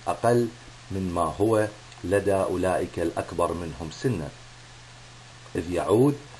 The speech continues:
سبب هذا الخوف إلى التجارب السابقة التي يتصف بها الكبار، والتي قد تكون في بعض الأحيان عائقًا أمام المتعلم. النقطة الثانية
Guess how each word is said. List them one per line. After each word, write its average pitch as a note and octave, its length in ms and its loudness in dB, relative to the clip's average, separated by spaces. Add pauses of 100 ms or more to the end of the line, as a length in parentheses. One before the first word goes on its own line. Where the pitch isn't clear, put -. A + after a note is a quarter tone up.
(400)
سبب B2+ 320 6 (420)
هذا A#2 260 6
الخوف A2 460 4 (120)
إلى G2+ 160 2
التجارب G2+ 760 4 (160)
السابقة F#2 720 0
التي F2+ 580 -2
يتصف G#2+ 440 -2 (100)
بها G2+ 140 0
الكبار، G#2 580 2 (360)
والتي E2 500 -2
قد D#2 80 -6 (100)
تكون G2+ 560 -2
في E2+ 140 -2
بعض D2+ 280 -4
الأحيان F#2 720 -2 (120)
عائقًا F2+ 580 0 (140)
أمام E2 360 -6 (160)
المتعلم. F2 680 0 (2000)
النقطة G2 420 -2
الثانية C3 640 0